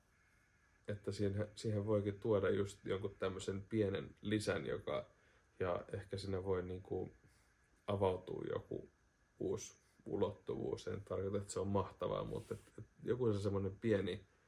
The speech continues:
pieni tiedon jyvänen ja ajatus, mitä yleensä sit siinä arjessa niinku ei tuu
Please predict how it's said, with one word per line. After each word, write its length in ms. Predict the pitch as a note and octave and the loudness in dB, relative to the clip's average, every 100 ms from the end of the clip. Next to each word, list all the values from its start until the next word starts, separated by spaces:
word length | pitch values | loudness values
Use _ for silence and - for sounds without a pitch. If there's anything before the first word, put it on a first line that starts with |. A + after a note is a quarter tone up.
| _ _ _ _ _ _ | _ _ _ _ _ _
pieni 280 | A2+ F#2+ F2+ | 2 4 2
tiedon 420 | - F#2+ F2+ F#2 | 4 4 4 0
jyvänen 480 | G2+ G2 G2 D#2+ - | -2 2 2 0 -2
ja 120 | - - | -4 0
ajatus, 500 | G2 G#2 - - - | 4 4 2 -4 -4
mitä 160 | G#2 | 4
yleensä 440 | G2 A2 G#2 F#2+ G2 | 6 8 6 4 -2
sit 260 | - F2+ | -8 -8
siinä 240 | - F#2 C#2+ | -4 -4 0
arjessa 500 | - - - - - | 0 0 -2 -4 -6
niinku 340 | E2+ - - | -6 -8 -8
ei 180 | - - | -6 -6
tuu 440 | G2+ G2 D2+ G#2 | -4 -2 -2 -4